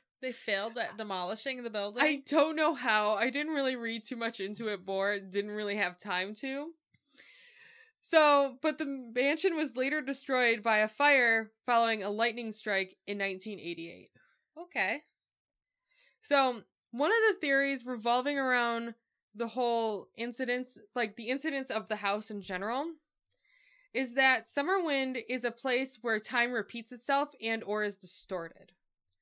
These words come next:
Speaker 1: That's interesting.
Speaker 2: Yes. So technically it would explain, like, the flickering of people walking in the hallway. So, like, you're seeing, like, a different time frame.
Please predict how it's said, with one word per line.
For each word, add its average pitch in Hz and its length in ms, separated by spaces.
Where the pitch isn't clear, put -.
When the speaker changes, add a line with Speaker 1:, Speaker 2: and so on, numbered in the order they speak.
Speaker 1:
That's 240 180
interesting. 170 580
Speaker 2:
Yes. 226 380
So 320 300
technically 311 680
it 262 60
would 269 140
explain, 240 760
like, 214 400
the 240 100
flickering 269 960
of 220 160
people 233 260
walking 226 400
in 233 80
the 226 80
hallway. 220 400
So, 233 200
like, 202 340
you're 226 180
seeing, 247 400
like, 208 200
a 190 40
different 185 360
time 202 320
frame. 226 420